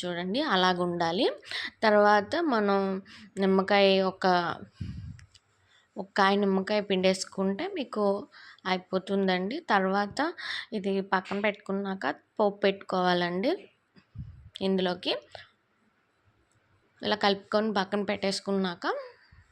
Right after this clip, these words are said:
మనం కొద్దిగా ఒక కడాయి పెట్టేసుకొని కొంచెం పల్లి ఆయిల్ వేసుకొని ఆవాలు, మినపప్పు, జీలకర్ర, ఎండుమిర్చి వేసుకొని ఫ్రై చేసుకున్న, ఆ,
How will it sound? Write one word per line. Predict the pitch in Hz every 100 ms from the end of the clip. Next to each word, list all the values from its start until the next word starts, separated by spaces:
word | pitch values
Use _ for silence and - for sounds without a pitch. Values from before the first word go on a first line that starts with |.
| _ _ - - - - -
మనం | - 214 208 202
కొద్దిగా | 196 185 196 185 180 175 180 - _ - - - - - - - _ _ _ _ _ _ _ _ -
ఒక | 202
కడాయి | 208 190 202
పెట్టేసుకొని | 202 202 190 190 - 196 226 440 523 -
కొంచెం | 214 202 202 190
పల్లి | 196 180 196
ఆయిల్ | 202 185 185
వేసుకొని | 180 180 - 190 214
ఆవాలు, | 240 180 175 180 190
మినపప్పు, | 202 185 175 - 180 -
జీలకర్ర, | 220 185 175 180 185 190
ఎండుమిర్చి | 220 180 175 180 180 - 285 359 - - - - -
వేసుకొని | 190 185 - 196 214
ఫ్రై | 285 - 175 175
చేసుకున్న, | 196 190 - 180 190 190 254 494 - - - -
ఆ, | 208 214 214 208